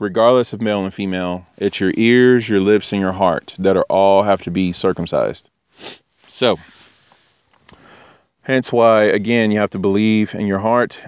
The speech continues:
and confess with your mouth. And how can you believe and how can you confess if you have not heard? And the only way to hear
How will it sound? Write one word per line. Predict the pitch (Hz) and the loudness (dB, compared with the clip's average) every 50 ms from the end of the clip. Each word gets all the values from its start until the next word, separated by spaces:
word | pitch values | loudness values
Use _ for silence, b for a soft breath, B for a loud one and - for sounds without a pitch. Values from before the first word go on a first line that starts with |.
| - | -8
and | - 104 98 | -4 -4 -4
confess | - 98 95 - - 104 101 - - - | -4 -6 -6 -2 0 0 0 0 -4 -6
with | - 98 92 - | -4 -4 -2 -2
your | 95 92 | -2 -2
mouth. | 92 101 101 98 90 87 90 - - - | 0 0 0 0 0 -2 -4 -8 -16 -8
And | - 98 98 98 | -4 -4 -4 -2
how | 98 104 107 107 | 0 0 0 0
can | - - 110 107 | 0 0 0 0
you | 104 104 104 104 101 | 2 2 2 2 0
believe | 95 92 101 98 101 113 117 123 123 120 123 120 107 | 0 0 -2 0 2 2 4 4 4 4 2 2 0
and | - - 98 101 | -2 -6 -4 -2
how | 101 104 | -2 -2
can | - - 107 104 | -2 -2 -2 0
you | 104 104 | 0 0
confess | - - 92 92 - 127 123 117 110 - - | -2 -4 -6 -2 0 2 2 2 2 0 -4
if | 92 - | -6 -2
you | 98 101 98 | -2 -2 0
have | 95 95 90 | 0 -2 -2
not | 92 92 87 85 71 _ _ _ _ | -2 -4 -4 -6 -6 _ _ _ _
heard? | _ - 120 117 107 98 92 87 82 85 - _ _ _ _ _ _ _ _ _ _ _ _ _ _ - | _ -2 2 4 4 4 4 2 0 -2 -8 _ _ _ _ _ _ _ _ _ _ _ _ _ _ -6
And | 107 104 104 101 98 98 98 98 98 98 - - | -2 0 0 2 2 2 2 2 0 0 -2 -2
the | 95 107 107 | -2 -2 0
only | 110 113 113 | 2 2 2
way | 107 110 107 | 4 4 4
to | 101 98 | 4 4
hear | 95 - - 170 165 147 127 120 110 110 117 117 | 0 0 -2 0 2 4 4 4 4 2 0 -2